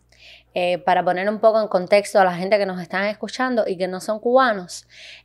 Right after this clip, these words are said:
em, el, el, el, en Cuba ellos siempre se, se han, se han catalogado y, y,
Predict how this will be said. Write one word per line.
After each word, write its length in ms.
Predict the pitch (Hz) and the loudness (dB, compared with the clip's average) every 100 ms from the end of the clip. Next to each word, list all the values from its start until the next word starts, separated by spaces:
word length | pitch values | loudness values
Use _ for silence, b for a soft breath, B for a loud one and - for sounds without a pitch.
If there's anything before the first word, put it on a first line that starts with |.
| - | 2
em, 880 | 208 202 202 196 196 185 180 175 165 _ - - B B B B | 4 6 4 0 -2 -6 -8 -12 -18 _ -18 -18 B B B B
el, 240 | 208 208 - | 2 4 4
el, 460 | 233 226 233 214 - | 6 6 4 0 4
el, 540 | 233 226 214 208 202 - | 4 4 0 -2 -4 -6
en 160 | 220 226 | -4 -2
Cuba 460 | 226 349 320 233 214 | 6 10 10 8 8
ellos 280 | 220 247 | 8 6
siempre 460 | 254 240 220 233 240 | 4 2 2 2 -2
se, 400 | - 208 185 - | 2 2 2 0
se 240 | - 202 | 0 2
han, 840 | 190 196 202 226 214 190 180 - - | 4 4 2 -2 -4 -6 -8 -12 -14
se 180 | - 220 | -2 2
han 320 | 208 233 233 | 4 2 -2
catalogado 960 | - 214 190 185 185 202 277 277 202 185 | 2 2 4 6 8 8 8 8 8 6
y, 80 | |
y, 540 | 196 175 170 175 165 | 2 -4 -8 -8 -8